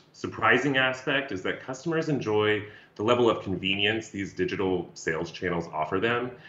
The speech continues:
and they continue to use them. It's also fueling our membership and V I P programs, which continue to really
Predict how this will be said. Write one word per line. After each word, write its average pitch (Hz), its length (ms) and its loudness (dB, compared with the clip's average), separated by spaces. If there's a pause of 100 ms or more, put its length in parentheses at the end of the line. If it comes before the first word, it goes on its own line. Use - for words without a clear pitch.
(180)
and 117 180 6
they 135 80 8
continue 135 440 2
to 131 80 -2
use 127 240 2
them. 67 340 -8
It's 98 140 -2
also 107 360 4
fueling 101 480 0
our 82 140 0
membership 85 480 -2
and 80 80 -4
V 82 140 0
I 76 80 -2
P 98 180 -6
programs, 78 640 -8
which - 180 -8
continue 87 380 0
to 80 80 -4
really 78 480 0